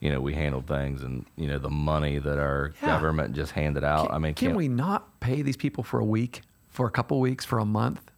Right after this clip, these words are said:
Speaker 1: Yes.
Speaker 2: to finish their job?
Speaker 1: Right. Or those students, you know, you, you help those students with, you know, whatever they're lo-,
Speaker 2: Yeah.
Speaker 1: missing out on.
Speaker 2: Yeah.
Speaker 1: You know, it's just, and, and maybe that doesn't, maybe that
Speaker 2: I mean, they're
Speaker 1: means
Speaker 2: having to pay to get their dang transcripts.
Speaker 1: Yeah.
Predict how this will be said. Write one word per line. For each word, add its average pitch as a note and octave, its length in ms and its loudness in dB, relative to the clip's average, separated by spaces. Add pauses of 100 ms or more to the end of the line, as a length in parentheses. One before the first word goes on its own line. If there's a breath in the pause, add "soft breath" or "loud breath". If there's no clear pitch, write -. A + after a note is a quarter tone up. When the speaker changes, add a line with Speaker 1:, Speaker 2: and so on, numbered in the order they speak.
Speaker 1:
Yes. D#2+ 340 2
Speaker 2:
to C3 100 0
finish B2+ 380 0
their A2 180 2
job? G#2+ 460 2
Speaker 1:
Right. E2 280 4
Or F2 200 4
those F2+ 220 4
students, - 460 -4
you E2 80 0
know, D#2 320 0
you, - 200 -6
you D#2+ 160 -6
help F2 180 0
those F#2 220 2
students C3 400 -2
with, D2 140 -4 (140)
you F#2 140 -2
know, D#2+ 100 0
whatever E2+ 400 0
they're G2 240 2
lo-, A#2 140 2
Speaker 2:
Yeah. - 140 0
Speaker 1:
missing D2+ 280 -4
out A#1+ 220 -4
on. B1 80 -2
Speaker 2:
Yeah. C3 220 0 (240 loud breath)
Speaker 1:
You G2 100 2
know, D#2 160 4
it's E2 140 0
just, - 220 -2
and, F2 140 0
and A2 280 2
maybe F3+ 280 0
that F3+ 200 2
doesn't, E3 440 0 (200 loud breath)
maybe B2+ 220 4
that D#3+ 100 4
Speaker 2:
I - 20 4
mean, C#3 100 6
they're C#4 100 6
Speaker 1:
means - 100 6
Speaker 2:
having F3+ 220 4
to C#3+ 60 2
pay G#3+ 200 4
to B3+ 80 2
get F3 160 0
their F3 100 4
dang F#3+ 220 4
transcripts. G3+ 840 2 (400 loud breath)
Speaker 1:
Yeah. E2+ 220 4